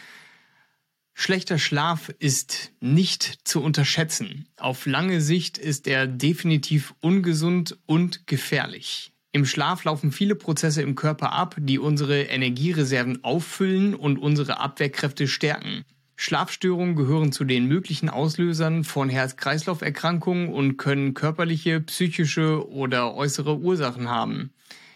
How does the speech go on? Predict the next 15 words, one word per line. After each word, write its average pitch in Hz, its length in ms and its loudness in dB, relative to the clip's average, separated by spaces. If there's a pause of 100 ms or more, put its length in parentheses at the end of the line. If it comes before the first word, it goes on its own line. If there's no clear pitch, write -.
(200)
Wer 139 200 0
mit 151 460 0 (120)
üblichen 208 480 2
Tipps - 480 -2
keine 202 360 0
Besserung 117 480 -2
wahrnimmt, 135 480 0
sollte 143 340 0
sich 139 320 -2
professionelle 151 800 0
Hilfe 175 440 0
von 147 220 -4
einem 139 220 0
Schlafmediziner 120 1080 -2
holen. 113 440 -4